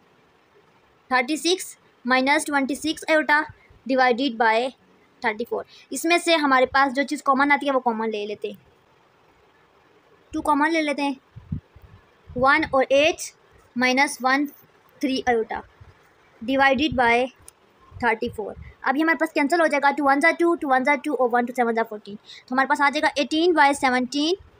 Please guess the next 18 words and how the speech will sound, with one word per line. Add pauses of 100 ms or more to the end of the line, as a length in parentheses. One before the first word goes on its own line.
(340)
minus
thirteen (100)
iota
divided
by
seventeen। (300)
अब
eighteen
by (880)
seventeen
का
square (640)
minus
thirteen
by (360)
seventeen
का
square,